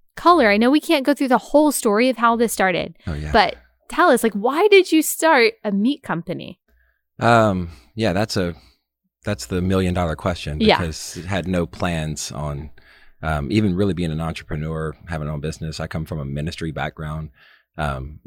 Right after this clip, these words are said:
Speaker 2: from <clears throat> my parents, uh, uh, my parents, my grandparents, my uncles, my cousins, like, it's almost like the family trade.
Speaker 1: Yeah.
Speaker 2: Um, and, um, but yeah, I, I heard God's voice say, "Start a meat company." Not,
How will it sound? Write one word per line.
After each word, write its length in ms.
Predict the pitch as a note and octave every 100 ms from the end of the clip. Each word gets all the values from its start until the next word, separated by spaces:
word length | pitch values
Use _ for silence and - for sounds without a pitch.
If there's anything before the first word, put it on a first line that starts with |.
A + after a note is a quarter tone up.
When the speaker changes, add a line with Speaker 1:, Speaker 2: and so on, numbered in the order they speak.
| -
Speaker 2:
from 380 | - D2 C#2 - - _
<clears throat> 160 | _
my 340 | A#2 F2 C#2 C#2+ _ - _ _ _ -
parents, 440 | B2+ A2+ A2+ - -
uh, 60 | -
uh, 120 | E2+
my 120 | D2+ C#2+
parents, 380 | A#2+ A2 G2
my 80 | D2
grandparents, 500 | C#2+ G2+ G2+ F#2+ F#2
my 140 | C#2 D2+
uncles, 400 | F#2+ F2 E2 D2
my 100 | C#2
cousins, 440 | F2+ F2 E2 D#2+
like, 200 | C#2+ - - - -
it's 80 | -
almost 180 | D#2+ D2
like 140 | D2
the 60 | D2
family 340 | - C#2+ C2+
trade. 440 | B1+ E2 C#2+ C2 - -
Speaker 1:
Yeah. 300 | G#3+ G#3 F#3+
Speaker 2:
Um, 440 | E2 D2 - C#2 - - - -
and, 280 | E2 C#2+
um, 440 | D2 C#2+ C2 C2 C2 _ _
but 320 | F2+ D2 C2+ - - - -
yeah, 260 | G#2+ F#2
I, 220 | D2 D#2 -
I 100 | E2
heard 220 | F2+ E2+
God's 220 | E2+ F2
voice 460 | E2+ E2+ E2+ - - - -
say, 340 | - F2+ D#2+ - _ _ _
"Start 240 | - D#2 E2
a 40 |
meat 160 | F#2+ -
company." 340 | C#2+ C#2+ C#2+ - - _ _ -
Not, 240 | D#2